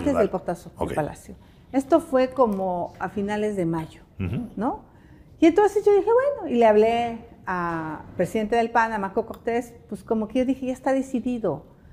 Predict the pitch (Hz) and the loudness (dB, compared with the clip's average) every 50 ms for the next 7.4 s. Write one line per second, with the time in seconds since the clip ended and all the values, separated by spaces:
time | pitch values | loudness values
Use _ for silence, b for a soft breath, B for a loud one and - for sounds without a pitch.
0 | b b b b - - - 190 - - 196 202 196 - 226 226 233 233 233 226 | b b b b -8 -2 -2 -2 0 0 -2 -2 0 -2 -2 0 0 0 2 2
1 | 214 202 185 180 175 170 175 190 208 226 226 214 208 - - - - - - - | 4 4 2 2 0 -2 0 0 0 0 0 -2 -6 -12 -18 -20 -20 -20 -20 -20
2 | - - - 185 214 233 226 - - 180 - - 170 208 202 202 202 - - 233 | -18 -10 -6 -4 -4 -4 -4 -6 -10 -12 -12 -8 -2 -2 -2 -2 -2 -4 -2 0
3 | 240 247 254 233 254 226 226 220 233 220 220 220 226 220 208 170 151 156 185 170 | 0 0 0 0 0 0 0 0 0 4 4 4 6 6 4 2 2 2 0 2
4 | - 240 190 - 233 - - 294 302 294 277 269 262 254 254 254 240 220 B B | 2 2 4 4 2 0 2 6 8 8 10 8 8 6 4 2 0 0 B B
5 | B B B B B B B B B B 339 349 339 381 392 392 427 392 392 359 | B B B B B B B B B B 0 2 4 4 4 4 2 2 4 4
6 | 294 277 277 285 269 247 240 269 294 311 359 392 415 381 311 262 247 254 269 277 | 4 4 4 2 4 2 2 2 2 2 2 2 2 2 2 4 4 6 4 4
7 | 285 277 269 262 247 247 247 247 | 4 4 2 2 2 2 0 0